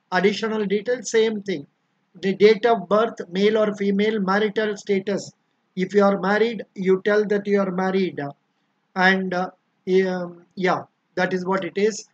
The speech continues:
Then birthplace where you were born. How many people are dependent on you? That also of which dependent, how many pe-, number of children.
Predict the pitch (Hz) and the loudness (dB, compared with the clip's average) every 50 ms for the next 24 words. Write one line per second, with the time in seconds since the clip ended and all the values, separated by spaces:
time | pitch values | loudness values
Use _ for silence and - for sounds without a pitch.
0 | _ _ _ _ - 170 190 196 190 180 - 190 220 226 220 - 226 - 214 214 | _ _ _ _ -6 -2 -2 -2 -2 0 2 2 2 2 2 -2 -4 -2 2 2
1 | 214 214 185 175 196 208 214 208 208 202 196 196 190 185 170 165 180 180 185 202 | 2 2 2 0 2 2 2 2 2 2 2 2 0 -2 -4 -4 -4 -2 -2 -2
2 | 214 226 - _ _ _ _ _ _ - - 190 220 233 254 247 247 233 196 214 | -4 -6 -10 _ _ _ _ _ _ -6 -2 0 0 0 0 -2 -4 -4 -4 -4
3 | 214 208 - 226 214 214 202 202 185 190 190 196 - 220 214 214 214 208 220 214 | -4 -4 -2 -2 0 0 0 0 -2 -4 -6 -4 -2 -2 -2 0 0 0 0 0
4 | 214 202 208 202 196 190 190 196 196 196 202 208 202 185 151 131 - _ _ _ | -2 -2 0 0 0 0 0 0 2 4 4 4 4 4 0 -2 -8 _ _ _
5 | _ _ _ _ _ _ _ _ _ _ _ _ _ _ _ _ _ _ _ - | _ _ _ _ _ _ _ _ _ _ _ _ _ _ _ _ _ _ _ 0
6 | 190 202 202 196 - 214 196 202 202 202 202 - 220 214 214 220 - - 190 185 | 0 0 0 0 -2 0 2 4 2 2 0 -2 -2 -2 -2 -4 -6 -4 -4 -4
7 | 196 196 202 208 220 208 - 202 180 190 185 - 208 208 208 208 214 208 196 190 | -4 -2 -2 -2 -2 -2 -4 -8 -8 -6 -6 -4 -2 -2 -2 -2 -2 -2 0 0
8 | 185 196 196 202 202 202 202 202 - 202 190 190 190 202 214 233 233 226 - - | 0 0 0 0 0 0 0 -2 -4 -6 -4 -4 -2 0 0 2 2 0 -2 -4
9 | - - 233 247 240 208 196 - | -6 -6 -4 -4 -4 -4 -6 -6